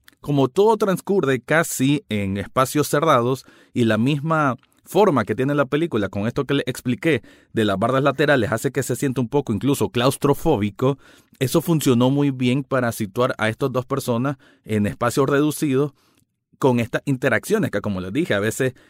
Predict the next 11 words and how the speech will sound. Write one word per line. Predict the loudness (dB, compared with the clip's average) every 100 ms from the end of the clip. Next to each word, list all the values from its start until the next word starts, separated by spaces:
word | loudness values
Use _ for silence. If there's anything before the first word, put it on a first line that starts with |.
| _
eran | -2 -2
afectivas, | -2 -6 -2 2 2 2
pero | 0 -2 -2
casi | -4 -4 -6
la | -2 0
mayor | 0 0
parte | 0 0 0
del | -2
tiempo | -2 -4 -2
es | -2
con | -2 -4